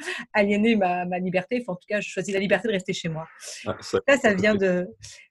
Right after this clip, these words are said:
Speaker 1: ça vient de, je viens de comprendre que peut-être il y avait cette idée de masque, euh, que tu, que tu disais de, de devoir porter ou pas, et qui est toutefois, somme toute, au vu de, de,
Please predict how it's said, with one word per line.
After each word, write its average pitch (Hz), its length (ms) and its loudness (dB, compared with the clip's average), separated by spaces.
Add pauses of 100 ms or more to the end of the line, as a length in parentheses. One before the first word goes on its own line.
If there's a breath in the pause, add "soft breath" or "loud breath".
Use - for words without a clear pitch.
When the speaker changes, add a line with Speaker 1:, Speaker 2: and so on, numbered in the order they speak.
(140)
Speaker 1:
ça 190 80 2
vient 208 240 -2
de, 196 100 -2
je 175 100 -4
viens 208 140 0
de 202 80 -2
comprendre 233 460 -2
que 226 80 -6
peut-être 240 320 -4
il 214 40 0
y - 20 2
avait 196 340 0
cette 180 240 -12
idée 196 100 -6
de 170 140 -4
masque, 202 520 -4 (220)
euh, 170 300 -10
que 175 100 -14
tu, 175 320 -16
que - 100 -18
tu 170 140 -18
disais 175 320 -6
de, 170 180 -10
de 160 160 -12
devoir 156 320 -12
porter - 300 -16
ou 160 80 -14
pas, 214 220 -2
et 185 40 -8
qui 170 180 -10
est 165 120 -16
toutefois, 190 340 -6 (120)
somme 170 280 -16
toute, 220 140 -12
au 208 100 -6
vu 180 140 -6
de, 180 160 -2
de, 160 240 -12